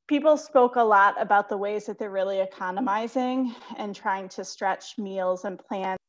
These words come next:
to kind of get as far, um, on those meal plans as possible. Like, I was absolutely shocked when the kind of first interview I was in,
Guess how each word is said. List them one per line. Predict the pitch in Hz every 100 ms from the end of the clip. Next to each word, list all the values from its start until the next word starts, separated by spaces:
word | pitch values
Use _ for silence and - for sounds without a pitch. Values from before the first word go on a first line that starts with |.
| -
to | 208 185 -
kind | - 196
of | 190 _
get | - 202
as | 196 180
far, | - 214 185 190 196 220 233 _ _ _ _ _ _ -
um, | 196 185 170
on | - 202 202 220
those | 240 240 240
meal | 247 240 240
plans | - 262 247 247
as | 247 208
possible. | - 196 160 - 269 285 285 294 269 - _ -
Like, | 226 226 -
I | - 233
was | 262 277 277 233 - - _ -
absolutely | 226 226 - - 240 - 214 208 196
shocked | - - 202 - - -
when | 202 185 190 185 - _
the | 190 196 190 190 190
kind | 220 185
of | 185
first | 214 220 -
interview | 226 202 202 196
I | 202 196
was | 190 185
in, | 190 190 185